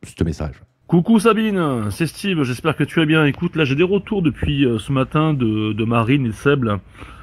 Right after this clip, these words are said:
Speaker 2: Euh, comme quoi t'aurais fait un live pour expliquer des choses, je sais pas quoi. Donc si on pouvait se, ben, en discuter de vive voix, euh, que je comprenne, parce que là je suis un peu paumé, quoi.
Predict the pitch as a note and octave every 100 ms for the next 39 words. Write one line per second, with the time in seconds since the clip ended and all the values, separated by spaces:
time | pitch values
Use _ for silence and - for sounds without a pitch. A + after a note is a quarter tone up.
0 | - - - - G#2 G#2 G#2 G2+ F#2+ A#2
1 | G#2 B2 A#2+ G#2+ - A#2 G#2+ A2 A#2+ B2+
2 | C3 B2 - A2 A2 - G2 G#2 E2 F#2
3 | - C#3+ C#3 C#3 C3+ - A2+ - F#2 F#2
4 | C3+ C#3 D3 D3 - - - - - _
5 | - A2 - F#3 - F#3 F#3+ - E3 D3+
6 | D3 C#3+ C#3+ C#3 C3+ C3 C3 A2 G#2+ G2+
7 | G2+ G2+ A2 - - - C3+ A#2+ G#2 G2
8 | A2 F3+ A#3+ D3+ - G2+ - G2+ - C#3+
9 | F3 F2+ F#2 C3+ A#2+ F#2+ A#2 D3+ E3+ C#3+
10 | B2+ G#2